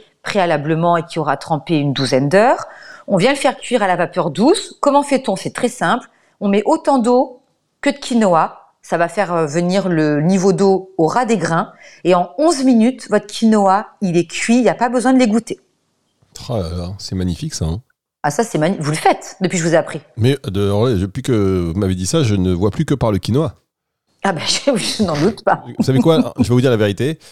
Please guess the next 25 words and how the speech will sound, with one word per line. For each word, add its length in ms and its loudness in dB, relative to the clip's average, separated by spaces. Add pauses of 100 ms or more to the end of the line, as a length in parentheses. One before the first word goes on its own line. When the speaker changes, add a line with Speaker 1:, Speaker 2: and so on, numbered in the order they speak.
(320)
Speaker 2:
Euh, 300 0 (260)
en 80 0
Speaker 1:
Oui, 100 4
Speaker 2:
fait, 160 -2
maintenant, 180 4
Speaker 1:
pour 20 4
une 60 2
Speaker 2:
le, 60 -2
Speaker 1:
fois. 300 -2
Speaker 2:
non, 140 -4
mais 220 0
je, 160 0
la, 180 -2
le 100 -2
vino-, 240 0
le 120 0
quinoa, 360 0 (380)
vous 100 -6
m'avez 160 2
fait 220 -2
quelque 260 -2
part 160 0
découvrir 380 2
le 80 0
quinoa. 380 -4